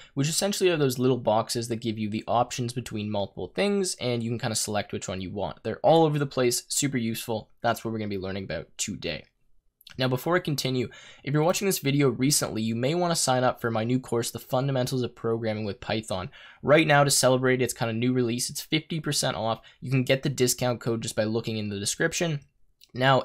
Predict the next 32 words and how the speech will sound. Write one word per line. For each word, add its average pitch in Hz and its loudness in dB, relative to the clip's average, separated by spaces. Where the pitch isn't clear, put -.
if 156 2
you 147 2
are 113 4
a 117 6
little 123 2
bit 117 0
later 139 2
to 139 -4
this 139 -2
video, 135 0
you 123 0
may 123 2
still 135 0
be 127 -2
able 127 4
to 120 0
get 113 0
it 104 -6
discounted 113 -2
for 110 -4
thirty-five 131 0
percent 110 -2
off. 107 -2
That 123 6
code 123 0
will 120 0
be 113 -4
down 107 -2
below 104 -2
as 90 -6
well. 170 4
Um, 117 4